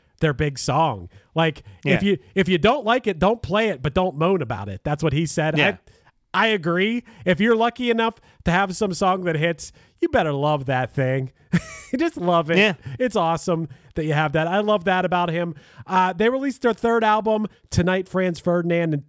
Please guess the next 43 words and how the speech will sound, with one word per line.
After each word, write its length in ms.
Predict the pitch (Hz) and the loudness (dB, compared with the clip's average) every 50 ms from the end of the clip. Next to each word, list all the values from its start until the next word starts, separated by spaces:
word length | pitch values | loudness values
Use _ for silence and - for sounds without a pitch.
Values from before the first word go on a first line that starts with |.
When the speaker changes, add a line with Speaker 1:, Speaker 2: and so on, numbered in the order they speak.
| _ - | _ -4
Speaker 1:
January 380 | - 160 160 160 160 160 160 | -2 -2 0 0 0 0 0
of 100 | 156 - - | -2 -2 -4
two 120 | - 160 | -8 -6
thousand 380 | 151 170 156 147 127 120 127 135 | -4 -2 -2 -2 -2 -2 -2 -2
nine. 440 | 160 160 165 160 160 160 160 156 - - - _ _ _ _ _ - | 0 0 0 0 0 -2 -2 -4 -6 -10 -20 _ _ _ _ _ -4
Of 160 | 220 - - | -4 -2 0
course, 300 | - 233 240 226 214 - | 2 2 2 2 2 0
they 140 | - 190 175 | -2 -2 -2
played 300 | - - 190 175 170 156 | -2 0 0 0 0 0
every 380 | 143 160 151 139 156 156 151 | 0 0 0 0 0 0 0
big 240 | 139 139 151 147 131 _ _ - - - | 0 -2 -2 -2 -4 _ _ -20 -14 -10
Glastonbury, 800 | 156 143 139 143 139 - - 151 143 127 143 139 139 139 143 135 | -8 -6 -6 -6 -6 -6 -6 -6 -4 -2 -2 -2 0 -2 -2 -2
Coachella. 680 | - 143 147 139 - - 170 151 151 147 147 147 - - - 180 - | -2 -4 -4 -2 -2 -2 -2 0 0 -2 -2 -4 -4 -8 -14 -4 2
They 100 | 214 233 | 2 2
were 80 | 302 302 | 2 2
part 240 | - 320 339 349 349 | 2 0 0 0 0
of 120 | 254 160 | -6 -6
Green 400 | - 143 139 147 180 208 226 208 | -4 -4 -2 0 0 0 0 0
Day's 320 | 180 185 190 185 185 - | 0 0 0 0 -2 -4
twenty-first 680 | - - - 156 170 185 190 185 - 190 175 165 - - | -4 -4 -2 0 0 0 0 0 0 -2 -2 -2 -2 -4
Century 380 | - 160 160 - - 170 156 | -4 -4 -4 -4 -4 -4 -4
Breakdown 640 | 143 120 131 127 143 147 147 - 190 175 180 180 175 | -4 -4 -4 -4 -4 -4 -4 -2 -2 -2 -2 -2 -2
World 320 | 170 185 196 196 185 - | -2 -2 -2 -4 -4 -4
Tour, 320 | - 208 214 220 254 247 _ _ _ _ _ _ _ _ - | -4 -4 -2 -2 -4 -6 _ _ _ _ _ _ _ _ -8
which 180 | 185 165 151 185 | -6 -4 -2 0
I 60 | 180 123 | 0 2
thought 180 | 135 214 262 233 | 4 4 4 2
was, 60 | 127 95 | 2 0
Speaker 2:
Wow. 180 | 87 87 _ _ _ | -4 -8 _ _ _
Speaker 1:
I 80 | - 175 | -6 -4
thought 200 | 160 190 180 175 | -2 0 -2 -2
was 120 | 180 170 165 | -2 -2 -2
interesting. 580 | 196 190 - 214 208 - - - 226 233 247 233 _ _ _ _ _ _ _ - | -2 -4 -2 -4 -4 -4 -4 -4 -4 -4 -4 -8 _ _ _ _ _ _ _ -6
Um, 420 | 156 139 143 139 135 131 127 127 _ _ _ _ _ _ _ _ _ _ _ _ _ - - | -4 -2 0 0 -2 -2 -4 -8 _ _ _ _ _ _ _ _ _ _ _ _ _ -10 -4
yeah, 180 | - 240 294 302 | 0 2 2 2
because 240 | 240 226 - 226 208 | 0 -2 -2 -2 0
Speaker 2:
It's 60 | 262 | 2
an 60 | 202 202 | 2 2
Speaker 1:
the 20 | |
other 140 | 262 269 349 | 2 0 0
Speaker 2:
interesting 220 | 302 - 233 - 240 | 0 0 0 0 0
Speaker 1:
bands, 100 | 247 220 | -2 -2
Speaker 2:
bill. 240 | - 104 107 123 | -2 -4 -4 -6